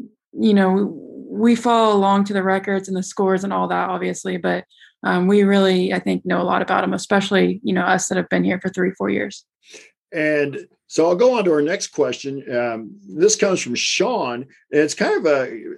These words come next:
Speaker 2: he, it was really more of a comment than, but I thought it led into a great question. He said his daughter is ten and just started her first year of ten, ten foot high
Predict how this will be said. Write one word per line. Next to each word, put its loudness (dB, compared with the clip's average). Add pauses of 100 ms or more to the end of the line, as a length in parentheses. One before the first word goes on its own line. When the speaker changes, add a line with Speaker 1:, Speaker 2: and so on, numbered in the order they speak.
(600)
Speaker 2:
he, 0
it 2
was -6
really 4
more 0
of 2
a -2
comment -4
than, -4
but 0
I -2
thought 2
it 2
led 4
into 0
a 2
great 0
question. -4
He -4
said -2
his -2
daughter -2
is -2
ten -6 (300)
and 0
just 4
started 2
her 0
first -2
year 4
of 2
ten, -4 (220)
ten 0
foot 2
high -2